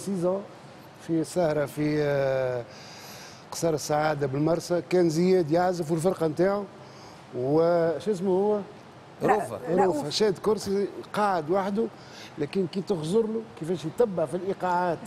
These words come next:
Speaker 3: <laughs>
Speaker 1: بساقه وبيديه، تحس اللي أنت قدام، آه، لو بيتي فيس تاع الطاهر غرس.
Speaker 3: وي.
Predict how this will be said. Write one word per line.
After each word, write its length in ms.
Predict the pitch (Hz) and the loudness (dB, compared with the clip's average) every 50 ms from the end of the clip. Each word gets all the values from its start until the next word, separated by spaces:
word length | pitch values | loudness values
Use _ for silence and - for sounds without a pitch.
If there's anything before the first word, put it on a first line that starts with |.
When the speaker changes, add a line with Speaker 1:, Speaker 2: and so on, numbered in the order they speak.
| - 214 - | -10 -10 -8
Speaker 3:
<laughs> 200 | - 151 - 262 | -6 -4 -4 -2
Speaker 1:
بساقه 280 | 214 - 214 214 190 - - 143 | 0 2 2 2 2 0 -4 -6
وبيديه، 600 | 143 143 135 147 180 180 160 170 190 208 196 160 - - - - - - 202 - 233 | -6 -4 0 2 2 2 2 2 2 2 2 0 -2 -6 -18 -18 -16 -16 -10 -8 -4
تحس 380 | 214 - 202 196 - - - | 0 2 2 2 2 0 0
اللي 280 | 196 190 185 180 175 190 | 2 2 4 4 4 4
أنت 140 | 202 170 185 | 2 2 -2
قدام، 600 | 190 - - 185 180 160 151 185 185 190 180 175 180 - - - 240 226 202 170 - - | -4 -2 0 -2 0 2 4 4 4 4 2 0 -4 -10 -14 -12 -10 -10 -10 -10 -6 -2
آه، 640 | 147 151 160 160 165 160 151 151 147 147 143 135 135 | 0 2 4 4 4 2 2 2 2 2 2 2 0
لو 140 | 143 160 170 | 0 0 0
بيتي 240 | - 170 - 175 170 | 0 0 0 0 2
فيس 240 | 151 202 185 - | 2 2 0 2
تاع 120 | - 180 165 | 2 0 0
الطاهر 360 | 156 - - 175 156 143 139 | 0 2 0 0 2 2 -2
غرس. 260 | 120 113 120 - 415 233 | -2 -4 -6 -4 -4 -4
Speaker 3:
وي. 60 | 208 | -4